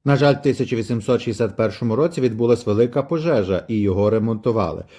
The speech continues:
Останній великий ремонт був проведений в тисяча дев'ятсот десятому році. В Чернівцях завжди була потужна римокатолицька громада, не тільки австрійці, але і поляки. Зараз богослужіння тут проводиться і українською, і польською мовами.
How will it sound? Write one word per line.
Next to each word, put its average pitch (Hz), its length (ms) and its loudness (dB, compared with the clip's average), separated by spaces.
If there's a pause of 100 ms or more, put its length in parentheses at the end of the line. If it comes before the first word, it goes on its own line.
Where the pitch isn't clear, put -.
Останній 233 400 0
великий 131 400 2
ремонт 117 360 0
був 127 280 -2
проведений 117 460 0
в 117 60 -4
тисяча 110 280 -4
дев'ятсот 101 500 -2
десятому 107 640 0
році. 87 400 -4 (340)
В - 40 -20
Чернівцях 139 440 2
завжди 151 280 0
була 120 300 2
потужна 117 580 -2
римокатолицька 107 760 0
громада, 101 420 0
не 180 100 0
тільки 202 260 -2
австрійці, 147 640 -2
але 101 520 0
і 98 200 -2
поляки. 90 720 -4 (340)
Зараз 170 300 2
богослужіння 127 760 -2
тут - 240 -4
проводиться 113 640 -2
і 220 100 -2
українською, 175 720 -2
і 147 200 -2
польською 107 520 -2
мовами. 82 400 -6